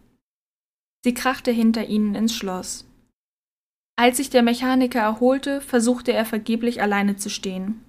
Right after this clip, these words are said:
Luna hielt seinen Arm und führte ihn zu den Stufen, die in die Vorratsgewölbe hinabführten.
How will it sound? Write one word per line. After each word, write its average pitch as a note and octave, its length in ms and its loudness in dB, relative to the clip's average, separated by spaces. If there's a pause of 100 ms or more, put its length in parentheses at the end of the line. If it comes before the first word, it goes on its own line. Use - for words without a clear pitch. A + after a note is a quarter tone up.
(1080)
Luna C4 300 4
hielt C4 320 4
seinen A3 280 2
Arm A#3+ 340 4
und A3 180 -2
führte B3 300 0
ihn A3 160 2
zu A3+ 140 -4
den G3+ 160 -2
Stufen, A#3+ 680 0 (300)
die C4 100 8
in B3 180 6
die B3+ 100 4
Vorratsgewölbe G#3 840 0
hinabführten. G#3 960 -4